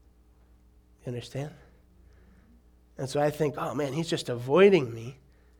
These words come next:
because of that thing I discerned before," but actually, again, it has nothing to do with that. It's actually the spiritual thing that I've created here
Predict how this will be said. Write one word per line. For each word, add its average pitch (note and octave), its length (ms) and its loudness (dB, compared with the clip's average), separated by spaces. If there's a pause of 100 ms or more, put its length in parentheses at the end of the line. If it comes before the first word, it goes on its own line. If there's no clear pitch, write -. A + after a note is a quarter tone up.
(920)
because C3 520 -2
of B2+ 260 -4
that D3 240 -2
thing E3 300 2
I C3+ 160 0
discerned C#3 600 0
before," E3 400 6
but C#3 200 0
actually, D3+ 340 -2
again, E3+ 340 2
it C3+ 120 -6
has C#3+ 180 -6
nothing D3+ 320 -2
to C#3+ 80 -4
do E3 120 -4
with A3 180 -4
that. - 200 -12 (840)
It's - 100 -12
actually C#3+ 220 -4
the C3+ 80 0
spiritual D#3+ 440 -2
thing E3 240 -2
that A#2+ 120 -4
I've B2 180 -10
created D3+ 460 -6
here C3 200 -4